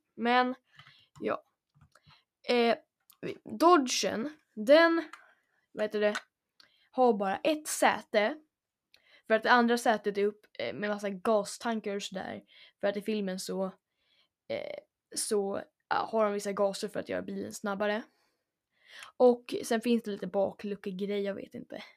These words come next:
Med massa pinnar och så här, jag vet inte exakt vad det ska föreställa, men det får man bedöma när man, om man har bilen. Eh, så, och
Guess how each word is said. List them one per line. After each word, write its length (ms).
Med 180
massa 160
pinnar 400
och 80
så 100
här, 80
jag 200
vet 140
inte 260
exakt 320
vad 80
det 60
ska 120
föreställa, 460
men 300
det 100
får 120
man 160
bedöma 360
när 140
man, 200
om 80
man 100
har 180
bilen. 260
Eh, 320
så, 180
och 120